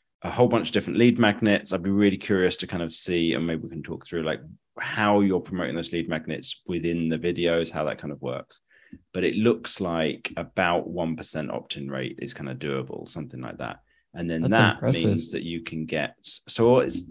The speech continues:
Speaker 1: numbers that you're talking about work out as being, if it was just from your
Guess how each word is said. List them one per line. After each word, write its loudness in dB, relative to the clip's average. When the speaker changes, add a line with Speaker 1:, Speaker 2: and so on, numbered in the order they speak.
Speaker 1:
numbers 6
that 0
you're 6
talking 0
about -2
work -2
out 0
as -6
being, -2
if 2
it 2
was 0
just 2
from 2
your 2